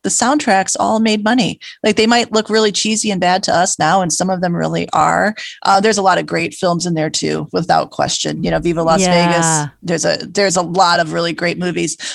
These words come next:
Speaker 1: but, um, the movies were very successful and they made a lot of money. And that's why he got kind of stuck in that cycle. But I think the Colonel, too, was concerned with the British invasion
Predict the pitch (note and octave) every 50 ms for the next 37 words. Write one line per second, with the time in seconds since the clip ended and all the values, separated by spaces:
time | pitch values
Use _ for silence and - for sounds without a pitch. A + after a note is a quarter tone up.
0 | - - - D#3+ G3+ F#3+ F#3 F3 F3 D#3 - - F3+ F3+ E3 D#3+ D#3+ D#3+ E3 E3+
1 | D3+ - _ _ _ _ _ _ _ - G3 G3 G3+ G3 A3 G#3+ F#3 G3 G#3 G3
2 | F3+ F3 F#3+ F#3 G3+ G#3 G3+ - - F3 - - F3 D#3+ D#3 - - E3 D#3+ D3+
3 | - E3+ F3 E3+ F3 F3 F3+ F#3 F3+ F3 E3+ E3+ D#3+ D#3 D#3 D#3+ D#3 D#3+ - -
4 | - - F3+ F3 - E3 - - - E3+ E3+ F3 F3 F3+ F3+ E3 F3 E3+ E3 -
5 | - - E3+ E3 D#3+ - - - D3+ D3+ - E3+ D#3+ D#3+ D#3+ - - - G3+ G#3
6 | G#3+ - F3+ F3 E3+ F#3 F#3 G3 A3 C#4 D4 D4 D4 C4+ - - C4+ C4+ C#4 C4
7 | A3+ G#3+ - - D4 D4 B3+ A3 G#3 G3 - - - - - _ - G3+ G3 -
8 | - - G#3 F#3+ - - - C4+ C#4+ C4+ A#3 G#3+ G3+ F#3 - G3 G3+ G3+ G3 -
9 | G3+ E3+ F#3 F#3+ G#3 A3+ - - A#3+ G#3 G3+ G3 F#3+ F#3 G#3+ G3+ G3+ G3